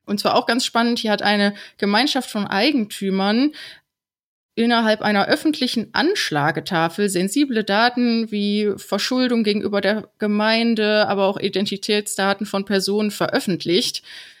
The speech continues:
Ja, wie sie auf die Idee kommen,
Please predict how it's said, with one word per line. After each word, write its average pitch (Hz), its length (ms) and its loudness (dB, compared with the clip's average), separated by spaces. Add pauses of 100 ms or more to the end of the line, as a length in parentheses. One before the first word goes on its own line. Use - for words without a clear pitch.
(240)
Ja, - 280 2 (460)
wie 190 120 -2
sie 180 100 0
auf 185 100 0
die 202 140 -4
Idee 208 180 0
kommen, 214 540 0